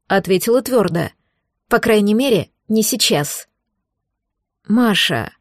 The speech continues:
ты знал, что я избранная луной?» На лице парня отобразилось облегчение.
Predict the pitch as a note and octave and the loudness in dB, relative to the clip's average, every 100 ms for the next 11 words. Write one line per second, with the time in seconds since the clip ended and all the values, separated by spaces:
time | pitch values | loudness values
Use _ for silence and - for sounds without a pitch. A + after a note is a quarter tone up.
0 | _ _ _ _ _ _ _ _ _ - | _ _ _ _ _ _ _ _ _ 2
1 | A3 F#3+ B3 E4+ F4 - - G#3 G#3+ - | 4 4 2 0 -4 -8 -2 2 2 2
2 | A#3+ F3 A3 G3 F#3+ G3 G#3+ A#3+ G3 C#3 | -2 2 2 2 2 2 4 4 0 -2
3 | - - _ _ _ _ _ _ _ _ | -8 -16 _ _ _ _ _ _ _ _
4 | _ F3+ F#3+ G3 - A3+ D4 D4+ B3+ A#3+ | _ 0 2 2 2 2 2 2 2 2
5 | F#3 A3 A3 B3 A#3 A3 A3 A#3 A#3+ - | 2 2 4 4 4 2 0 0 -4 -2
6 | A3+ F#3+ D#3+ C#3+ | 0 2 0 -4